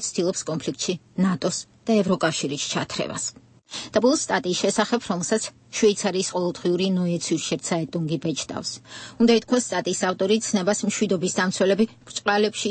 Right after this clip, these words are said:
სვამს, როცა საქმე აფხაზეთში განთავსებულ რუს სამხედროებს ეხება. ასეა დასავლეთის არაერთი სხვა გაზეთის სტატიებშიც, რაც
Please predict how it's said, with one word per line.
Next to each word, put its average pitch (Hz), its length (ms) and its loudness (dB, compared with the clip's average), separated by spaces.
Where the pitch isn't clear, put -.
სვამს, 233 300 4
როცა 180 200 0
საქმე 208 340 -2
აფხაზეთში 180 560 -2
განთავსებულ 170 580 0
რუს 214 200 6
სამხედროებს 170 680 -2
ეხება. - 260 -6
ასეა 196 320 4
დასავლეთის 190 560 0
არაერთი 185 400 0
სხვა - 180 2
გაზეთის 170 480 -4
სტატიებშიც, 190 560 0
რაც 240 220 2